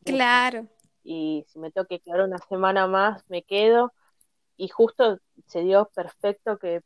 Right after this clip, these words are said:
Speaker 1: podía ir a este nuevo lugar y dije, "Sí, es hora de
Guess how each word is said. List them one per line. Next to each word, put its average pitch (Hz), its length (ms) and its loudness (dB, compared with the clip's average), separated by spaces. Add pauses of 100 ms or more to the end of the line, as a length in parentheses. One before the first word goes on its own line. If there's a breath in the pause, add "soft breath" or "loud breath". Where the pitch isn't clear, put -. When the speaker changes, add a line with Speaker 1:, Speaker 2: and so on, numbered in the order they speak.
Speaker 1:
podía 190 440 4
ir 196 180 2
a 190 40 4
este 185 260 -8
nuevo 190 240 -2
lugar 190 380 2
y 208 120 -2
dije, 170 300 -8 (100)
"Sí, 240 260 -2 (460)
es - 140 -6
hora 185 200 4
de 160 240 0